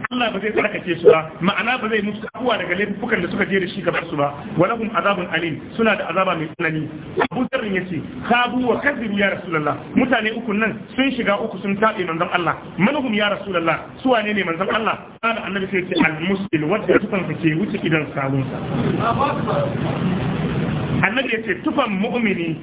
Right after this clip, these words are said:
rafi kaurinsa, kuma duk yadda ka ga ba za ka bari a rabin kabri ba, kar ka yadda tufan ka ya je idon sawunka ko ya sauka kasa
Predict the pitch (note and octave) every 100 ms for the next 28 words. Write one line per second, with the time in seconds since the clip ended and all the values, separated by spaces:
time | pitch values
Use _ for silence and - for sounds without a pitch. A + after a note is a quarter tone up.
0 | - - - A3 - A#3 - A3 F3+ F3+
1 | F3 A#2+ - - - A#3+ A3+ D#3+ C4 C#4+
2 | D4 D#4 - A3 A3+ A3 A3+ G3 F3+ A3+
3 | B3+ A3 G#3+ G3+ F#3+ E3+ F3+ F3 E3+ C#3+
4 | D#3 D3+ C#3+ - - - B3 C4+ - A3
5 | F3+ E3+ - G#3+ G#3+ B3+ - F3+ - F3
6 | D#3+ D#3 - G#3+ G#3+ G3+ G3+ F#3+ D#3 E3+
7 | F#3 F#3+ F#3+ - - - - - A3 A3
8 | - E3+ G3 A#3 A#3